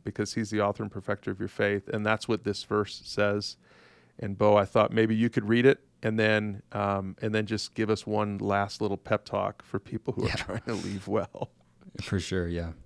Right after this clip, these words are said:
Speaker 2: Yeah, so Hebrews twelve, one through three. "Therefore, since we are surrounded by such a huge crowd of witnesses to the life of faith, let us strip off every weight that slows us down,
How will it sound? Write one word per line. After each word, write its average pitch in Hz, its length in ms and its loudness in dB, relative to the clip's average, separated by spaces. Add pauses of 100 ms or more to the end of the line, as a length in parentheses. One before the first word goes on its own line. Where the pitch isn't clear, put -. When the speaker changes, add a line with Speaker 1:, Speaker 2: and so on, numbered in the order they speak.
(420)
Speaker 2:
Yeah, 98 200 4
so 95 160 0
Hebrews 110 380 4
twelve, 87 720 -2
one 87 220 -2
through 85 160 -4
three. 80 480 -4 (680)
"Therefore, 98 760 2
since - 300 2
we 110 80 6
are 101 60 6
surrounded 95 800 2
by 85 140 0
such - 280 -4
a 87 60 -2
huge - 260 -4
crowd 90 240 0
of 85 80 -2
witnesses 82 760 -6
to 85 440 -4 (260)
the 87 220 -4
life 90 400 -2
of 120 120 -4
faith, - 500 -6 (200)
let 101 140 4
us 101 240 4
strip - 500 0
off 110 380 2
every 120 280 6
weight 98 400 4 (220)
that 92 100 -4
slows 92 320 0
us 98 120 -2
down, 78 340 -4